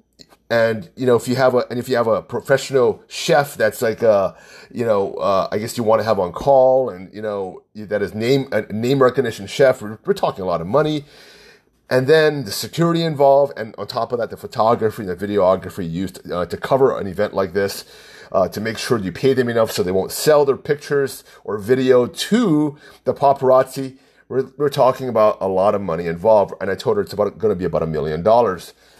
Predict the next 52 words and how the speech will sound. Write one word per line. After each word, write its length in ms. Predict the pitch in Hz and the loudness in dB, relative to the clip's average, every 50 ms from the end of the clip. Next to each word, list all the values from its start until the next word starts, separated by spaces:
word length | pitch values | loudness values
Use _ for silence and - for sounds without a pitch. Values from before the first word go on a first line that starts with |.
| _ | _
And 120 | - 101 98 | -12 -4 0
by 140 | 107 104 101 | 0 2 2
the 100 | 104 107 | 0 0
way, 100 | 110 107 | 0 -2
if 100 | 104 - | -2 0
you 60 | 98 | 2
want 180 | 98 101 87 | 2 2 2
me 60 | 90 90 | 0 -2
to 100 | 90 82 | -4 -4
do 240 | - 147 190 220 | -2 0 2 2
this 280 | 185 175 170 160 - - | 4 4 4 2 0 -2
by 180 | - - 98 95 | -2 0 0 0
January 460 | - 120 110 104 120 113 98 92 92 | 0 0 0 0 2 0 0 -2 -4
thirtieth, 720 | - - 233 240 254 240 233 233 220 220 220 208 - _ _ _ _ _ _ _ _ _ _ _ _ _ _ _ _ _ _ _ _ _ - - - | 0 2 4 4 4 2 0 0 0 0 0 -2 -6 _ _ _ _ _ _ _ _ _ _ _ _ _ _ _ _ _ _ _ _ _ -20 -6 -2
I'm 180 | 123 127 131 | 0 2 4
gonna 160 | 123 135 127 | 4 4 4
need 340 | 123 120 120 120 120 117 - | 2 2 2 0 0 -2 -4
some 300 | - - - 127 120 117 | -6 -2 0 0 0 0
type 200 | - 123 107 - | 0 -2 -2 -2
of 120 | 110 95 85 | -2 -2 0
down 300 | 98 90 92 92 82 80 | 0 2 2 0 0 -4
payment. 540 | - - 101 95 90 82 69 57 - - _ _ _ - - - - - _ | -6 -6 -6 -4 -4 -6 -8 -10 -12 -16 _ _ _ -20 -20 -20 -20 -20 _
So 140 | - - - | 0 2 2
at 80 | - - | 4 4
this 160 | 233 247 - | 4 2 2
point, 280 | - - 156 139 135 110 | 0 2 2 2 2 2
I'm 140 | 120 123 120 | -2 -4 -4
thinking, 380 | - 131 120 107 117 113 107 | -6 -8 -8 -8 -8 -10 -10
again, 400 | - 104 123 120 113 110 107 - - | -10 -4 -2 -2 -2 -2 -4 -8 -12
you 140 | 113 120 | -6 -4
know 80 | 131 135 | 0 4
what? 320 | 139 139 135 135 - - _ | 4 6 4 4 2 -4 _
If 120 | - 107 - | -12 -10 -10
she 80 | 123 | -8
puts 260 | - - 170 165 - | -6 -6 -6 -6 -2
down 460 | - 127 123 127 135 135 135 127 - - - - | 2 2 4 4 2 0 -2 -6 -10 -14 -16 -8
the 120 | 104 107 | -6 -2
money, 400 | 104 107 113 120 131 151 143 - _ _ _ _ _ _ - - _ _ | 2 2 2 2 2 -2 -6 -10 _ _ _ _ _ _ -20 -20 _ _
five 320 | - - 117 120 120 - | -2 2 4 4 4 2
hundred 180 | 135 123 120 - | 0 -2 0 2
thousand 400 | 120 110 113 117 110 113 113 104 | 4 4 4 4 2 0 -2 0
dollars 400 | 107 104 110 110 110 87 85 87 | 2 4 4 4 4 2 0 -2
or, 80 | 80 - - - 78 | -8 -10 -8 -6 -4
or 120 | 90 90 | -4 -4
four 180 | - - 113 117 | -2 0 0 0
hundred 180 | 123 123 120 | 2 0 -2
thousand 340 | - 104 104 110 104 104 107 | 0 0 2 0 0 -2 -2
dollars 300 | 104 101 107 107 104 98 | 2 4 4 4 4 2
or 40 | 98 | 0
whatever 440 | 90 104 113 123 135 120 123 123 123 | 2 2 4 4 4 2 2 0 0
it 80 | 120 | 0
is, 280 | 117 107 101 92 - | 0 -2 -4 -4 -8